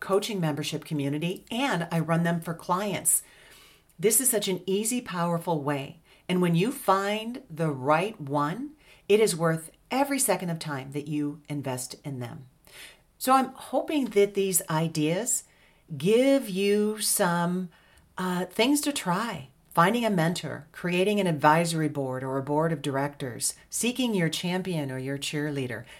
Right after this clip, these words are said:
getting a coach or joining a mastermind. And I sincerely hope that you are kind of thinking differently about yourself, about your potential, because you have so much more than you think you do, and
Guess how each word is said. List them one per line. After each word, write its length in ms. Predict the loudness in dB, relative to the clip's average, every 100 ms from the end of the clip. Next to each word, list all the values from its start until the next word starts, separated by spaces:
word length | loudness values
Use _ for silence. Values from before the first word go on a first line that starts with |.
| -8
getting 300 | -2 0 0
a 60 | -2
coach 540 | -4 -2 -2 -2 -8
or 100 | -6
joining 460 | -4 -2 0 0 -2
a 40 |
mastermind. 840 | -2 -2 -2 -4 -6 -6 -8 -12 -16 _ -20 -20 -20 -20 _ -20 -20 _ _ _ _ _ -4
And 120 | 0
I 40 |
sincerely 640 | 2 2 2 2 2 0 -2
hope 360 | -4 -10 -10 -16 -18
that 280 | -4 0 0 -2
you 380 | -2 -2 -2 -4
are 300 | -4 -4 -6 _
kind 200 | -4 -4
of 60 | -2
thinking 320 | -2 -2 -2
differently 560 | -2 -4 -4 -4 -6 -12 _ _ _ _
about 400 | -2 2 4 4
yourself, 540 | 0 0 0 0 -2 -4
about 380 | -4 -2 -4 -2
your 200 | -2 -2
potential, 680 | -4 -8 -2 0 -2 -6 -8
because 340 | -6 -4 -2
you 80 | -2
have 140 | -2
so 240 | 0 0 0
much 280 | -2 -4 -4
more 200 | -6 -6
than 140 | -6
you 100 | -8
think 240 | -8 -8
you 60 | -8
do, 260 | -6 -6 -6 -14 -20 -20 -20 _ -2
and 420 | 0 2 0